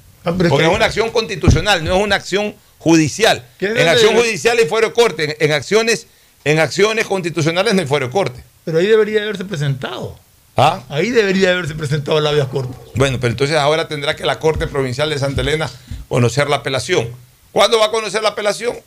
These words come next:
Speaker 2: En las próximas horas, en los próximos días. Ahora, hay una medida cautelar. ¿Cuál es esa medida cautelar? La prohibición de salida del país.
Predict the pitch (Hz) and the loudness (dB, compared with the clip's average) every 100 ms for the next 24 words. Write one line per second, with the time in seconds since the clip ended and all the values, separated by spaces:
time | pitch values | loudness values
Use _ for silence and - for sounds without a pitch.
0 | _ _ - 107 95 98 101 104 117 151 | _ _ -10 -10 -6 -6 -4 -2 0 0
1 | 127 107 - 104 104 95 107 170 110 - | 0 -6 -10 -12 -8 -6 -4 -4 -6 -10
2 | - _ _ _ _ - 196 143 120 135 | -20 _ _ _ _ 2 2 2 -2 -4
3 | 165 190 185 165 180 180 180 151 120 156 | -4 -2 -4 -4 -4 -4 -4 -4 -2 2
4 | 127 170 123 - - - _ _ _ _ | 4 2 0 -4 -12 -12 _ _ _ _
5 | _ _ _ _ _ _ _ _ - 135 | _ _ _ _ _ _ _ _ -2 0
6 | 143 139 143 127 139 135 127 127 120 107 | 0 0 -2 -2 -4 -4 -4 -4 -4 -4
7 | 104 107 98 98 120 120 98 113 110 104 | -8 -8 -8 -6 -4 -4 -4 -2 -4 -4
8 | - 90 127 | -6 -4 -4